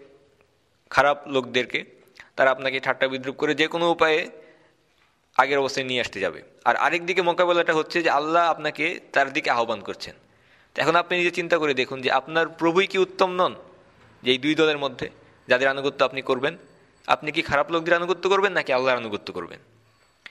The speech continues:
আপনাকে অবশ্যই জেনে রাখতে হবে যে তারা আপনাকে অবশ্যই সর্বত্র তাড়া করে বেড়াবে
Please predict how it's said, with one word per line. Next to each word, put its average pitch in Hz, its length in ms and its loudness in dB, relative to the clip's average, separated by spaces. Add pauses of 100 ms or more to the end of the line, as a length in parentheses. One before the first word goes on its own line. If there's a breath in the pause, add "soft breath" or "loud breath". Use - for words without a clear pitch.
(440 loud breath)
আপনাকে 170 300 4
অবশ্যই 175 280 4
জেনে 175 140 2
রাখতে 160 280 0
হবে 131 160 0
যে 143 100 -4
তারা 143 220 4
আপনাকে 147 300 -2
অবশ্যই 151 300 -2
সর্বত্র 143 440 -2
তাড়া 123 200 2
করে 117 180 -2
বেড়াবে 101 540 -2